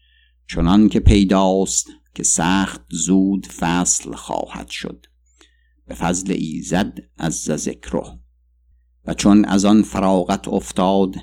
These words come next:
نظرها کنیم اهل خراسان را و این شهر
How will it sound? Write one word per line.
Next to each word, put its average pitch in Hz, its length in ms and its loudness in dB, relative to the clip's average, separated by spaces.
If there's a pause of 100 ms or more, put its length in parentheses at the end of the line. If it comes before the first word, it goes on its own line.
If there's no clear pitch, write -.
(140)
نظرها 80 680 -2
کنیم 76 520 -4
اهل - 320 -8
خراسان 69 720 -2
را 50 360 -6 (760)
و - 80 -4
این 78 240 2
شهر 117 600 -2